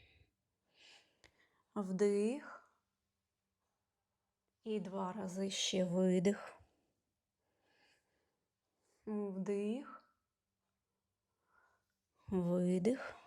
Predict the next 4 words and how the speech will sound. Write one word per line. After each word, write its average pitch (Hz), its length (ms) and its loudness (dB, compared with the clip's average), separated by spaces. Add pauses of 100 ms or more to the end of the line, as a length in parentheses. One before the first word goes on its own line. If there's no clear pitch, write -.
(1900)
І 285 180 -2
вдих. - 540 -8 (1500)
Поміняйте 196 500 0
руку. 214 420 -4